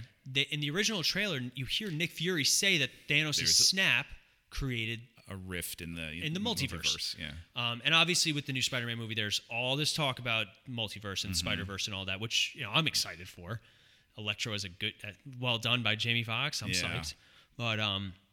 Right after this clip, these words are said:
Speaker 1: they can use anything. They can use magic. They can use, um,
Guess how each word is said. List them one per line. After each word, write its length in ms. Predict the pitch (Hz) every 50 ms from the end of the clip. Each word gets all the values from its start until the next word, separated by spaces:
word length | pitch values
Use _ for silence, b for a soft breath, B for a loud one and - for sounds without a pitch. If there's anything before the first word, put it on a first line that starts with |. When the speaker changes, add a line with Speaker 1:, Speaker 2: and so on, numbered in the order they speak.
| _ _ _ _ -
Speaker 1:
they 220 | 151 147 175 196
can 220 | 214 - 247 226 190
use 580 | 160 160 160 156 147 139 131 123 117 - - - - - _ _ _ _ _ _ _ _ _ _ -
anything. 580 | 151 147 139 135 131 120 107 - - 78 67 67
They 100 | 92 123
can 160 | 143 170 196 208
use 180 | 226 240 208
magic. 680 | 202 190 185 180 175 175 165 - 175 175 165 170 - - -
They 100 | 135 127
can 160 | - 156 170
use, 580 | 175 180 180 180 185 190 185 190 180 - - b b b b b b b b b -
um, 560 | 135 139 147 147 151 151 151 151 147 143 131